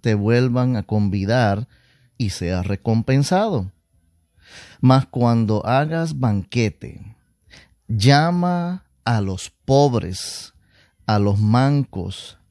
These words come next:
a los cojos y a los ciegos, y serás bienaventurado,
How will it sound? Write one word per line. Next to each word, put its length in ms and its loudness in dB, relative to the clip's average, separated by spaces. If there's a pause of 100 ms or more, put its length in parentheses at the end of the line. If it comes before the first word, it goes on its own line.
a 140 0
los 260 -6
cojos 840 -2 (420)
y 140 2
a 80 4
los 140 0
ciegos, 840 -2 (800)
y 220 2
serás 800 0 (380)
bienaventurado, 1600 2